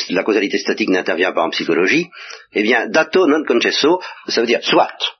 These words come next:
euh, je, je pars de votre principe, mais je garde tous mes droits pour le contester. N'est-ce pas ? Alors, ça veut dire, dato, je vous la, je vous le donne, euh, pour la... Pour, pour, pour,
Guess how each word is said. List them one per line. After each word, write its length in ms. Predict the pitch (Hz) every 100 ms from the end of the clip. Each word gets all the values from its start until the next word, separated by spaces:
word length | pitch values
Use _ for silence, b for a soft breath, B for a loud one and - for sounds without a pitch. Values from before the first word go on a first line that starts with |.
| _ _ -
euh, 140 | 110
je, 140 | - 127
je 120 | - 135
pars 360 | 180 139 101
de 60 | 101
votre 180 | 110 -
principe, 360 | 104 190 175
mais 120 | 143
je 60 | 135
garde 180 | 180 -
tous 100 | 208
mes 120 | 175
droits 220 | 165 214 196
pour 120 | 147
le 60 |
contester. 600 | 147 185 170 - 85 - _ - B B B B B
N'est-ce 280 | 104 98 107
pas ? 200 | 160 196 - -
Alors, 200 | 92 87
ça 80 | 101
veut 60 |
dire, 140 | 90 98
dato, 520 | 131 - 151 233 254
je 140 | - 101
vous 60 |
la, 160 | 92 -
je 100 | -
vous 80 | 92
le 80 | 82
donne, 340 | 160 226 220 - _ -
euh, 60 | - -
pour 120 | 107
la... 280 | 110 92 85
Pour, 320 | 82 - 80
pour, 160 | - 78
pour, 200 | -